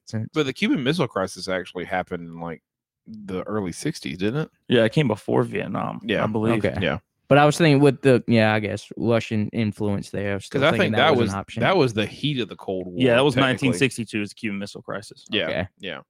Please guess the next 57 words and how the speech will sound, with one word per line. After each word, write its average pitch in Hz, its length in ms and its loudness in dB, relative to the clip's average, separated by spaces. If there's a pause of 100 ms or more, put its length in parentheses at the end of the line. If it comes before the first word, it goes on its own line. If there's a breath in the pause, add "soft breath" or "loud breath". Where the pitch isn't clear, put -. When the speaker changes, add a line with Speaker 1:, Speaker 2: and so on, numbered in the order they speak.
(360)
Speaker 1:
But 151 140 6
yeah, 131 100 8
Speaker 2:
You - 60 8
Speaker 1:
I - 20 8
Speaker 2:
know, 170 140 10
Speaker 1:
knew, - 60 4
Speaker 2:
did 156 100 -4
Speaker 1:
I 165 80 6
Speaker 2:
you 180 60 6
Speaker 1:
knew 202 60 10
Speaker 2:
know 190 100 8
Speaker 1:
those 175 180 8
Speaker 2:
the 165 60 4
Speaker 1:
were 156 60 6
your 151 100 6
Speaker 2:
Cold 127 120 0
Speaker 1:
two. 123 320 0
You 131 180 -4 (140)
had 151 240 -2
to 139 60 -10
be 139 100 -2
the 117 120 -6
two 123 220 -4
options. 104 600 -6 (180)
I 120 60 -10
Speaker 3:
Yeah. 101 80 -2
Speaker 1:
just 92 100 -4
had 107 140 0
to 98 60 -6
talk 101 260 -4
it 90 80 -8
out. 92 220 -6
Speaker 2:
Do - 80 -2
you 330 40 0
know 349 80 -2
the 127 80 -4
Cold 143 260 4
War 120 200 2
technically 110 420 -4
went 110 160 -8
on 104 100 -8
till, 104 140 -12
like, 95 140 -8
nineteen 101 480 -12
ninety 98 340 -8
or 104 60 -4
something 113 320 -8
like 110 100 -2
that? 117 220 -2 (500)
Speaker 3:
Yeah, 131 240 2 (200)
it 127 80 2
went 147 180 4
on 120 100 4
for 110 180 0
a 110 60 0
long 120 160 2
time. 107 200 -12